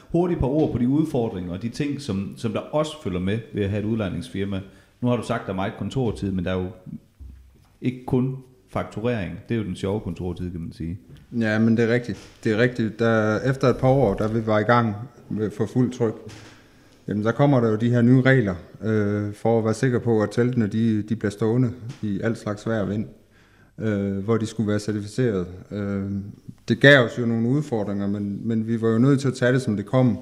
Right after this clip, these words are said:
Speaker 2: og finde ud af, jamen, hvad er det, der sker, og hvad er reglerne? Øh, så, så jo, vi fik, øh, taget, taget fat i, øh,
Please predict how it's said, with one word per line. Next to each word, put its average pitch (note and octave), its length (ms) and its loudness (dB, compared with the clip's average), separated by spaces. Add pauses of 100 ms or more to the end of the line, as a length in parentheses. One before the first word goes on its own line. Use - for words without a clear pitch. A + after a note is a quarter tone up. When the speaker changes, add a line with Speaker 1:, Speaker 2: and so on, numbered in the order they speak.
(540)
Speaker 2:
og G#2+ 140 -8
finde A#2+ 180 4
ud C3 100 4
af, A2+ 140 4
jamen, G#2+ 140 0
hvad A#2+ 240 4
er B2 100 4
det, A#2 140 2 (260)
der G#2+ 60 -2
sker, A#2 360 2 (240)
og G#2 100 -6
hvad A#2+ 180 2
er A2+ 160 0
reglerne? G2 380 0 (440)
Øh, F#2+ 340 -6 (580)
så, G#2+ 320 0
så - 140 -4
jo, B2 220 2 (160)
vi B2 120 2 (100)
fik, B2+ 120 0 (140)
øh, A2+ 240 2
taget, A#2+ 560 0
taget A2 220 -2
fat B2 220 0
i, A2 380 -2 (1120)
øh, G#2 460 -2